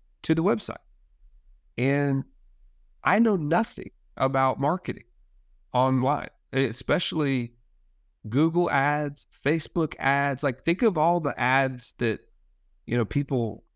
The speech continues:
have knowledge of. And I have zero point zero percent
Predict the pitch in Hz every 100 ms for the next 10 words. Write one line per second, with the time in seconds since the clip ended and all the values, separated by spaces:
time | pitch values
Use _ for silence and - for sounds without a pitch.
0 | _ _ _ 123 120 107 107 139 131 110
1 | 95 95 _ _ _ _ _ _ _ -
2 | 127 127 165 160 127 113 104 117 156 175
3 | 165 - 151 127 135 143 131 123 - 117
4 | 113